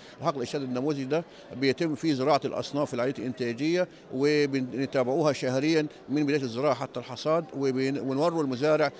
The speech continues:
المعاملات المثلى لإنتاج القمح. ال-، الهدف من الحقل الإرشادي ده إنه الحقل الإرشادي زي ما شايف حقل-، حضرتك النهارده في يوم تكريم مزارعين، إحنا عندنا مزارعين حقول إرشادية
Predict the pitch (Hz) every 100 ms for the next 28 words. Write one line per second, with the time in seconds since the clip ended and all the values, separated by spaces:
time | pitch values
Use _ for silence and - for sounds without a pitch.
0 | - 120 123 110 131 160 151 127 127 165
1 | - 151 143 127 120 147 131 110 104 -
2 | - - - - - 123 127 127 127 135
3 | 117 120 180 208 160 151 151 123 117 151
4 | 143 156 160 - - 131 123 151 127 151
5 | 135 135 117 143 160 147 147 147 143 143
6 | 127 151 151 156 - - - 143 139 160
7 | 147 127 127 - 123 147 139 123 120 143
8 | 170 - 127 131 120 156 139 123 143 139
9 | 143 135 107 - 120 151 170